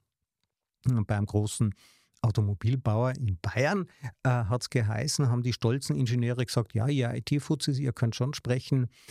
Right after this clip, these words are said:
äh, wenn ihr angesprochen werdet und dann macht ihr eure Geschichte und dann geht's wieder in den Keller zurück.“ Ja?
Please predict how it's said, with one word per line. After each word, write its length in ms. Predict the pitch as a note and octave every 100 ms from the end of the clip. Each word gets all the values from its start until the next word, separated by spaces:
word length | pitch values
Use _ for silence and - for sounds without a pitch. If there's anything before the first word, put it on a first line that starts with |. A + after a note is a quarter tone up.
| - - _
äh, 360 | B2 A#2 A2+ A#2
wenn 200 | A2 B2
ihr 140 | A#2+ C3
angesprochen 680 | A3 B2 - G#2+ G#2 A2+ G2
werdet 420 | A#2 A3 D#4 -
und 200 | C3+ C3
dann 80 | A#2
macht 260 | A#2+ -
ihr 140 | D3 A#2
eure 400 | A2+ A2 G#2+ G2+
Geschichte 560 | - F#3 - F#3 F3+
und 160 | C#3 C3
dann 100 | A#2
geht's 260 | A#2+ -
wieder 160 | C3 C3
in 120 | C3
den 80 | C#3+
Keller 280 | - G#2+ F#2
zurück.“ 640 | - F2 - - - - _ _
Ja? 260 | G2+ C3